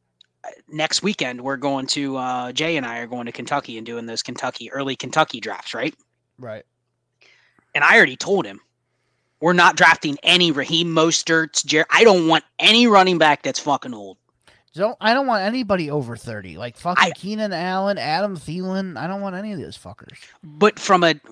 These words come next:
Speaker 1: even from a redraft perspective, does it even make sense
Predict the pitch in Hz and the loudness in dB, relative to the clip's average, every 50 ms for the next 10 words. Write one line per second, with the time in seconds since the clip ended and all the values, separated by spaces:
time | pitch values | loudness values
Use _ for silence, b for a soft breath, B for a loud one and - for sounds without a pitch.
0 | _ _ 202 214 208 214 185 - 190 170 160 147 131 170 226 240 185 185 151 135 | _ _ -4 0 0 0 0 2 2 2 2 2 2 0 -2 0 2 2 2 2
1 | - - - 131 - - - 120 - - 110 104 107 - - 151 151 151 156 151 | 0 -4 -6 -8 -6 -6 -6 -8 -8 -10 -14 -18 -10 -4 -2 -2 0 0 -2 0
2 | 165 202 208 247 220 196 175 160 147 - - - - - 156 151 165 180 - - | 0 2 2 2 2 2 0 -4 0 2 4 4 4 4 2 0 -2 -4 -4 -4
3 | - - | -4 -4